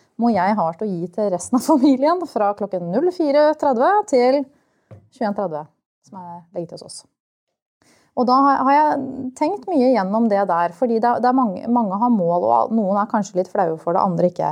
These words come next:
Jeg opplever når kunder kommer inn i banken, så er det noen som konkrete og kortsiktige mål. Jeg vil kjøpe meg hus, leilighet, til neste år, eksempelvis, eller par, par år fram i tid. Eller, eh, nei, jeg skal, ville veldig gjerne kjøpe ut en familiehytte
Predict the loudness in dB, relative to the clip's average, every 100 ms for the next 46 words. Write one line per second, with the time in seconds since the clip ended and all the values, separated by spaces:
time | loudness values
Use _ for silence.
0 | 0 0 0 0 0 0 0 -2 -4 -8
1 | -6 -2 -4 -4 -4 -4 -2 -2 -2 -2
2 | -4 -6 -8 _ _ 0 2 0 0 0
3 | -2 -2 -6 -8 -2 2 2 2 0 -2
4 | -2 -4 -2 -4 -4 _ _ -2 -2 -2
5 | -6 -16 _ -2 0 2 2 0 -10 _
6 | _ _ _ _ _ _ _ _ 0 2
7 | 4 2 2 2 0 -4 -6 -6 -6 _
8 | -16 -8 -8 -8 -14 -10 -4 -2 -2 -4
9 | -6 -6 -8 -6 -4 -6 -12 -8 -8 -6
10 | -10 -6 -4 -2 2 2 2 -2 _ _
11 | _ -2 2 4 4 2 0 0 0 2
12 | 2 2 4 2 2 0 -2 0 2 2
13 | 2 0 -2 0 2 2 2 2 0 -2
14 | -2 0 0 -4 -12 -2 -2 0 0 -2
15 | -4 -4 -2 -4 0 -2